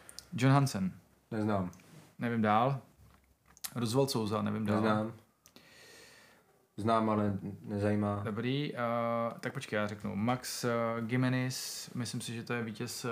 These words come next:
Speaker 1: brazilských trials
Speaker 2: Jo.
Speaker 1: prvních. A pak tady máme Heik-,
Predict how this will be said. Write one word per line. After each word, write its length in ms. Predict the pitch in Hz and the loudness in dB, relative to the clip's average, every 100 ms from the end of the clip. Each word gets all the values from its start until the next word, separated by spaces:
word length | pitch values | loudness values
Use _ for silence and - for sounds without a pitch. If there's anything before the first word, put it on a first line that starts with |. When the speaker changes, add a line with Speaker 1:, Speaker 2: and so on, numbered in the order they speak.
| 113 113 110 110 | -4 -4 -4 -4
Speaker 1:
brazilských 560 | 107 113 113 - 107 - | -6 -6 -6 -8 -10 -6
trials 360 | 107 107 127 - | -6 -6 -8 6
Speaker 2:
Jo. 180 | 110 107 | 10 10
Speaker 1:
prvních. 320 | - - - - - - - - - - | 8 -2 -6 -12 -18 -20 -20 -20 -20 -8
A 300 | 117 113 113 | -4 -2 -2
pak 180 | 110 117 | -6 -6
tady 140 | 127 | -2
máme 220 | 123 120 110 | -2 0 -2
Heik-, 300 | 117 - | -4 -8